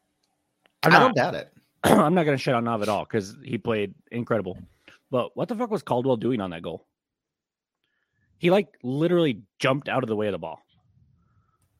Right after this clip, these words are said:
Speaker 2: Uh, Navas? No, he came off his line.
Speaker 1: Yeah, no, he comes up, and then the ball bounces at Navas' feet, and he literally jumps to the side, and the ball goes right where he was standing,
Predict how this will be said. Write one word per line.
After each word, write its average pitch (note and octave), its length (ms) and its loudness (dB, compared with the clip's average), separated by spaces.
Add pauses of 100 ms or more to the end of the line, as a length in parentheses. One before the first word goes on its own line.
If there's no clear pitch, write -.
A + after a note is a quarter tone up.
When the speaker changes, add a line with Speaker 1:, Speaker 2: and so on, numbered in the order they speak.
(2250)
Speaker 2:
Uh, C3 220 4
Navas? F3+ 560 6
No, G#3 100 6
he D#3+ 140 4
came G#3 240 0
off C#3 180 6
his A2+ 140 -4
line. C3+ 420 -6 (440)
Speaker 1:
Yeah, F3 200 2
no, G#3 160 4
he F3+ 100 2
comes G#3 300 0
up, G#3 300 0 (520)
and - 100 -2
then E3 60 2
the D3+ 80 0
ball C#3+ 240 2
bounces E3+ 380 -2
at C3+ 80 -2
Navas' E3 300 -4
feet, F#3 400 -4
and C3 120 -4
he D3 120 0
literally F#3 420 0 (300)
jumps D3 320 -2
to F3+ 100 -4
the D#3 80 2
side, - 400 -4 (380)
and C3 100 -2
the C3 80 0
ball C3 260 2
goes B2+ 460 -2 (220)
right C3 200 2
where C3+ 140 -2
he C3+ 80 2
was A#2+ 140 -2
standing, G2 400 -2